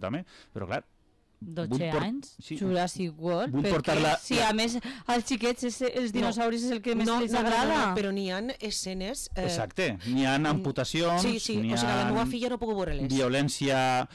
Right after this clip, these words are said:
Speaker 1: home, no extrema, no és violència extrema, però que, que,
Speaker 3: Però que
Speaker 1: a veure,
Speaker 3: que,
Speaker 1: pues,
Speaker 3: que, que sí, que sí.
Speaker 1: escenes de molta por.
Speaker 3: Ah.
Speaker 1: Eh, jo sé, per exemple,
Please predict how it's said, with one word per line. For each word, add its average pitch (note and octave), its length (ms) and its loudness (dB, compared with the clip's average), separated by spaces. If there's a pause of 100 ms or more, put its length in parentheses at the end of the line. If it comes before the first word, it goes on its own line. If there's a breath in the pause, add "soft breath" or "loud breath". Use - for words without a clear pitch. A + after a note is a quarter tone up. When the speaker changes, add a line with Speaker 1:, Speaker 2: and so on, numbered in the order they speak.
(140)
Speaker 1:
home, B2 200 -2
no A#2 140 0
extrema, C#3+ 680 0
no G#2+ 160 0
és A2 60 0
violència A2+ 340 0
extrema, B2+ 380 0
però A#2+ 200 0
que, F#2+ 400 -4
que, G2 120 -4
Speaker 3:
Però F#2+ 120 0
que F2+ 200 -2 (200)
Speaker 1:
a F2+ 80 -10
veure, F#2+ 220 -4
Speaker 3:
que, - 60 -12 (240)
Speaker 1:
pues, F#2+ 200 -4
Speaker 3:
que, G3+ 80 -10
que - 240 -6
sí, F3 140 -4
que C3+ 80 -2
sí. E3+ 80 -2
Speaker 1:
escenes D3 300 2
de B2+ 120 2
molta B2+ 440 0
por. D#3+ 420 2
Speaker 3:
Ah. F3+ 320 -2 (400 loud breath)
Speaker 1:
Eh, A#2+ 320 2
jo C3 160 2
sé, C#3 220 0
per B2+ 140 -4
exemple, A#2+ 460 -4